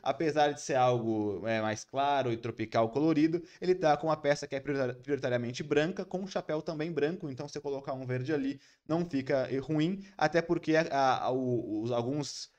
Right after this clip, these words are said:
é, detalhes da camisa também tá em verde, né? Então é um estilo bem, bem interessante aí, pra uma pegada mais praia, pra um barzinho assim que você vai.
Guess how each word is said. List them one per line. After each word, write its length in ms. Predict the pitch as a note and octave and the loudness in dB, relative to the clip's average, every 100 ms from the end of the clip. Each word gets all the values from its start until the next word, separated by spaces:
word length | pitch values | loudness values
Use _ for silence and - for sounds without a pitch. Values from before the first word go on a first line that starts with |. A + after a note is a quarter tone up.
| _ - | _ 0
é, 200 | A2+ A2+ | 2 4
detalhes 420 | B2 B2 B2 B2 | 2 4 4 2
da 80 | B2 | 0
camisa 400 | C#3 B2 C#3 D3 | 0 -2 -2 -2
também 240 | D3 C3+ | -2 -4
tá 140 | C#3 | -6
em 80 | C#3+ | -4
verde, 340 | A#2+ G#2 G2 F#2+ | 0 0 0 -4
né? 100 | G2 | -6
Então 380 | G2 A2+ A#2+ F2+ | -4 -4 -4 -2
é 160 | E2+ A#2 | 0 0
um 60 | |
estilo 280 | A#2+ B2+ A#2+ | 0 -2 -2
bem, 300 | G#2 A#2 A2+ | 0 0 0
bem 160 | A#2 C3 | 0 0
interessante 640 | C3 C3 A#2 - A2+ A2+ | 0 0 0 -2 -4 -2
aí, 280 | G2+ G2+ A2 - - - | 0 0 -4 -8 -10 -2
pra 80 | |
uma 60 | A2+ | 0
pegada 380 | A#2 A2 A2 A2+ | 2 2 2 2
mais 260 | A#2 A2+ | 0 -6
praia, 500 | - G#2+ A2+ A#2 G#2 | -4 0 2 4 2
pra 160 | G2+ G#2+ | -2 -4
um 60 | G#2 | 0
barzinho 540 | A2 G#2 F#2 G2+ G2 | 2 0 -2 -8 -8
assim 220 | F#2 G2+ | -10 -12
que 100 | F#2+ | -12
você 240 | G2 G2 G#2+ | -10 -6 -6
vai. 200 | E2 | -8